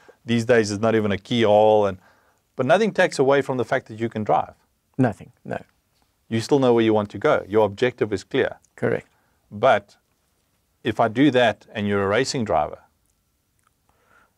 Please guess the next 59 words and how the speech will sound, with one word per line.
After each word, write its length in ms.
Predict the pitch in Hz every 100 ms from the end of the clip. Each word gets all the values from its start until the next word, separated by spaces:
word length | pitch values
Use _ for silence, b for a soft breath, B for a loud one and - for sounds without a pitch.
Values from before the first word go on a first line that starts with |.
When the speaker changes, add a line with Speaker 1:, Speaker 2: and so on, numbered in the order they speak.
| _ _ _ -
Speaker 2:
Different 220 | 233 127 -
Speaker 1:
Uh, 40 |
Speaker 2:
issue. 220 | 117 110
Speaker 1:
there 80 | 101
has 300 | 123 120 107
to 120 | -
be 160 | 101 101
a 40 | 95
Speaker 2:
Different 420 | 127 139 123 120
Speaker 1:
specific 140 | 107
set 140 | 110 104
Speaker 2:
issue. 40 | 95
Speaker 1:
of 140 | -
tools, 380 | - 110 85 92
you 80 | 90
know, 60 | 87
and, 100 | 123
Speaker 2:
Total. 220 | 98 98 - b -
Speaker 1:
and 160 | 117
even 300 | - 156 143
going 360 | 117 113 120 117
from 200 | - 113
one 280 | 98 127 123 107
type 240 | - 131 131
of 140 | 110
race 280 | 104 98 -
to 100 | 113
another 260 | 98 95 92
type 320 | - 90 90
of 120 | 92
race, 220 | 92 87
the 100 | -
tool 280 | 98 - 92
has 160 | 87 -
to 80 | 95
follow. 340 | - 87 - _ _ _
Speaker 2:
Yeah. 240 | 135 196 254 _ _ _
Speaker 1:
And 220 | - 98 104
none 120 | 131
of 60 | 165
that 140 | 151
takes 240 | 151 131
away. 220 | 135 120 104
So 180 | -
a 40 | 110
pianist 420 | - 143 196 156
can 120 | 123 117
play 160 | 139
piano. 360 | 113 98 87 - _ _ _ _ _ _ _
He 80 | -
can 160 | 107 135
play 200 | 127 120
piano, 360 | - 101 90
but 160 | 85 98
if 120 | 101
he's 140 | 110 104
booked 280 | - 156 -
to 60 |
do 280 | 113 110 107